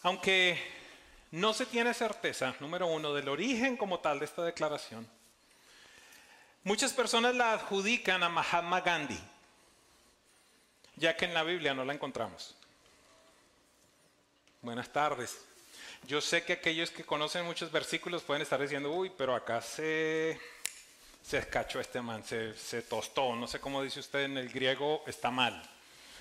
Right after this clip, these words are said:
En el original del griego, ¿verdad? Permítame, deme unos minutos y vamos a ir a la Biblia, ¿está bien?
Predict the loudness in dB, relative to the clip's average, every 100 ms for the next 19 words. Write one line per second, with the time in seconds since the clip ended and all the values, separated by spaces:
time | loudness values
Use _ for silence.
0 | -10 -6 -4 0 0 0 0 0 2 0
1 | 0 0 0 0 0 0 0 -10 -18 -20
2 | -20 -20 -20 -20 -20 -20 -20 -20 -2 0
3 | 0 0 2 4 2 0 -2 -2 0 -2
4 | -2 -2 -4 -4 -4 -2 -2 -2 0 2
5 | 2 2 0 -4 -6 -4 -2 -2 -2 -4